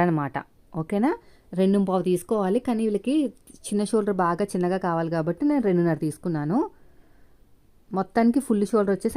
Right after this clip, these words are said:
ఐదు ఇంచులండి. అదొక విషయాన్ని మీరు బాగా గుర్తుపెట్టుకోండి. కింద కూడా మనం ఐదు ఇంచులకి మార్కింగ్ వేసుకుందాము. డౌన్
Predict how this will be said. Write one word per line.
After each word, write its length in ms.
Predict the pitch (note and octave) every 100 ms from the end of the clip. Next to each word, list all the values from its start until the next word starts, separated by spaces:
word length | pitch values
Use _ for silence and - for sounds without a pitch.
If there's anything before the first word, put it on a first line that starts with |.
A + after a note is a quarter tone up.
| A#3
ఐదు 120 | F3 E3
ఇంచులండి. 420 | G3 F3 D3 D3 - - - - _ - - - F3+
అదొక 240 | F#3+ F#3 F3+
విషయాన్ని 260 | G#3+ G#3+ G#3+
మీరు 120 | F3+
బాగా 140 | E3+ E3+
గుర్తుపెట్టుకోండి. 680 | D#3+ - D#3 - D3 C#3 C3 - - - - - - - - - - - - - - - - - - - - - - - - - - - -
కింద 160 | A3 G#3+ A3
కూడా 140 | A3+ A#3
మనం 140 | G#3+ D4+ G#3+
ఐదు 120 | F3+ F#3
ఇంచులకి 280 | G3+ G#3 G3+
మార్కింగ్ 300 | E3 D#3+ F3+ D#3+
వేసుకుందాము. 500 | - D#3 D3 E3 D4+ G#4+ - - - - - - E3+
డౌన్ 240 | F#3+ A3